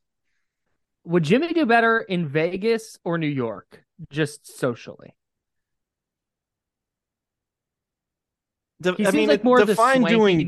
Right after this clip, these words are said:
Speaker 2: def-,
Speaker 1: York club vi-, uh, guy.
Speaker 2: define doing better because, I mean,
Speaker 1: No, I
Speaker 2: we've
Speaker 1: just mean,
Speaker 2: seen
Speaker 1: I just
Speaker 2: Jimmy.
Speaker 1: No, uh, let me, I, I don't, I don't mean that in any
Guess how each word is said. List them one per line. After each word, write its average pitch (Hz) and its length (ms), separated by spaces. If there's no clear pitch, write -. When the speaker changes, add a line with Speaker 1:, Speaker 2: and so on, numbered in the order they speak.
Speaker 2:
def-, 165 60
Speaker 1:
York 151 240
club 127 400
vi-, 107 220
uh, 156 80
guy. 127 120
Speaker 2:
define 185 600
doing 160 380
better 123 380
because, 131 840
I 160 80
mean, 156 280
Speaker 1:
No, 285 80
I 320 100
Speaker 2:
we've - 80
Speaker 1:
just 262 140
mean, 254 160
Speaker 2:
seen 233 140
Speaker 1:
I 202 60
just 196 140
Speaker 2:
Jimmy. 151 540
Speaker 1:
No, 214 80
uh, 180 40
let 190 140
me, 196 140
I, 170 160
I 175 80
don't, 190 160
I 170 80
don't 196 180
mean 180 140
that 170 200
in 160 100
any 156 460